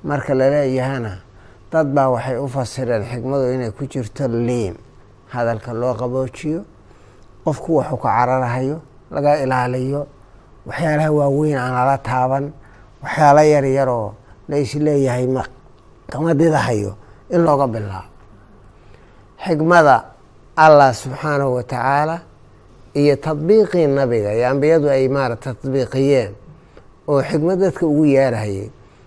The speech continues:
rasuulkii lagu soo dejiyey aayaddan ayaa waxa weeye tadbiiqeedii noo caddeeyey. Allah fasiray subxaanahu wa tacaala. Hadba meeshii dadku joogaan iyo meeshay marahayaan iyo mowqifku sida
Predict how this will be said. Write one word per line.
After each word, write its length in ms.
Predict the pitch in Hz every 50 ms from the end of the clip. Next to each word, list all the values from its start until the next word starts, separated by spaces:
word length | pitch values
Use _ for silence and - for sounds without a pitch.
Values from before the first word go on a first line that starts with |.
| - - -
rasuulkii 480 | 151 139 - 208 220 214 170 - 180 170
lagu 200 | 156 160 180 170
soo 180 | - 185 170
dejiyey 440 | 143 131 135 123 - - 139 143 139
aayaddan 680 | 127 127 123 120 123 127 127 113 104 110 95 95 92 - - - - - - - - - - - - -
ayaa 640 | 151 147 147 147 151 160 156 147 123 110 101 101 - -
waxa 340 | 147 156 143 131 143 143
weeye 360 | 131 131 139 151 160 165 156 143
tadbiiqeedii 800 | 151 156 147 143 151 196 196 170 - 151 147 135 127 127 131
noo 140 | 131 135 135
caddeeyey. 540 | 123 113 113 104 95 107 104 101 101 98 98 - - - - - - - - - - - - - -
Allah 320 | - 175 165 165 165 151 127
fasiray 480 | 107 135 127 - - 139 123 127 120
subxaanahu 560 | 107 - 120 110 - - 135 131 127 120 113
wa 80 | 110 107
tacaala. 480 | - - 101 104 104 98 98 98 92 87 - - - - - - - - - - - - -
Hadba 640 | - - - 202 202 190 190 170 160 139 120 113 - -
meeshii 460 | 139 156 170 185 190 165 - 202 170
dadku 340 | 147 165 156 - - 180 151
joogaan 600 | - - - 151 139 127 120 127 123 110 95 - - - - - - - - - - - -
iyo 220 | - 147 151 160 156
meeshay 400 | 160 175 185 170 - - 175 156
marahayaan 640 | 147 151 156 147 135 127 131 135 135 135 135 127 117
iyo 160 | 127 131 139
mowqifku 480 | 143 170 185 202 175 170 143 - 170 160
sida 280 | 123 151 180 170 160